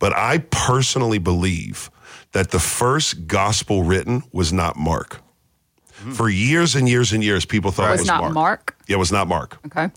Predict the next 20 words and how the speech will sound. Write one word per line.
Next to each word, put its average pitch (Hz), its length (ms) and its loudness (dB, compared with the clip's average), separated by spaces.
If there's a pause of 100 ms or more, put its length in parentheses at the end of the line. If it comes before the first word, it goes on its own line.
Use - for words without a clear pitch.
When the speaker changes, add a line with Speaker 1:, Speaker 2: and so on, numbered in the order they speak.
(720)
Speaker 1:
People 175 260 2
think 160 260 -2
Mark 123 300 2
was 113 140 0
first 123 280 2
'cause 113 120 0
they 107 140 2
say 104 180 0
he 101 120 0
was 92 160 0
the 92 100 0
shortest, 92 480 0
but 85 80 0
again, 90 280 0
that's 85 180 -2
a 90 60 0
misunderstanding 87 720 0
Speaker 2:
Yeah. 76 40 -4
Speaker 1:
of 76 60 -4
Mark. 76 260 -4